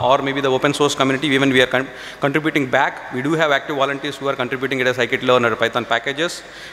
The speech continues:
At the same time, you can visit github dot com slash Ericsson. We do have more,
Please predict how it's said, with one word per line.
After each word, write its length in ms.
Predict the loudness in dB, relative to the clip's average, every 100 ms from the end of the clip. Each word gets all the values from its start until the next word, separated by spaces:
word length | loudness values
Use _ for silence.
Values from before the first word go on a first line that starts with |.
| -4
At 80 |
the 80 | -2
same 240 | 2 2 4
time, 240 | 2 2
you 60 | -2
can 160 | 0
visit 260 | 0 0 0
github 400 | -2 0 -2 4
dot 220 | 2 4
com 180 | 2 2
slash 300 | -2 -4 -4
Ericsson. 480 | -8 -6 -6 -6 -4
We 100 | -6
do 100 | -4
have 180 | -4 -2
more, 180 | -2